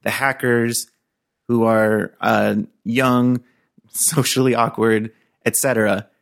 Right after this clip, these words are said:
And then there are the suits, um, and in specific, the suits, uh, representing people who work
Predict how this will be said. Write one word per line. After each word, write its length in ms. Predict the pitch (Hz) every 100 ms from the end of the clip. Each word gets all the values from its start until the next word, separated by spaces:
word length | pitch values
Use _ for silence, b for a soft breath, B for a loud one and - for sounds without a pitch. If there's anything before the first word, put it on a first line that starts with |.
| _ _ _
And 140 | 117 123
then 140 | 127
there 160 | 127 123
are 180 | 120 113
the 120 | 107
suits, 680 | - - 117 - - - - _ _ _ _ _ -
um, 460 | 117 110 107 101 - _
and 180 | 117 107 - _ -
in 140 | 117
specific, 800 | - 117 - 123 113 107 - -
the 80 | 107
suits, 460 | - 107 - - _ _ _ -
uh, 200 | 110 107
representing 440 | 113 113 110 107
people 360 | 104 110 107 104
who 80 | 107
work 400 | 104 98 -